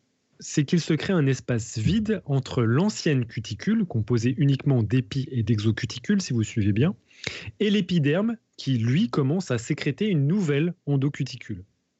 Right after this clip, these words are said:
Donc là, il y a un espace qui libère justement la vieille cuticule de la nouvelle en formation. Et au même moment,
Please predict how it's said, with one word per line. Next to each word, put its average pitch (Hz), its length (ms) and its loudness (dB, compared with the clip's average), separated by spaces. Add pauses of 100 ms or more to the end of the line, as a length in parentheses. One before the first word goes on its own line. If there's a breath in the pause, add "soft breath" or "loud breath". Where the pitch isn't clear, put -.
(720 soft breath)
Donc 120 160 -2
là, 220 120 2
il 247 60 0
y 202 40 2
a 156 40 4
un 151 100 4
espace 156 600 -2 (200)
qui 143 180 -2
libère 143 480 2
justement 147 800 0
la 113 320 0
vieille 123 760 0
cuticule 156 680 -2 (360 soft breath)
de 127 160 0
la 151 180 2
nouvelle 139 340 0
en 135 80 -4
formation. 120 480 -4 (840 loud breath)
Et 131 100 2
au 135 80 4
même 220 220 2
moment, 208 460 0